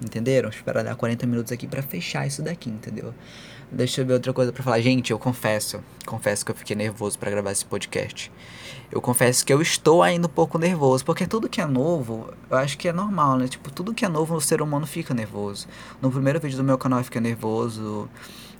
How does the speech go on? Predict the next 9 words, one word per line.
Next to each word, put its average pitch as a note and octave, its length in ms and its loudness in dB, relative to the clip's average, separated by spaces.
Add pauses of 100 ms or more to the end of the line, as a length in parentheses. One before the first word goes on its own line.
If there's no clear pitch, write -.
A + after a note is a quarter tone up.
É... G#2 600 -2 (1300)
Ai, E3 280 6
sério, B2 360 4
eu C#3+ 40 0
já F3+ 140 2
sou G3+ 120 0
uma G#3 60 0
pessoa F#3+ 260 2
nervosa. F3 480 0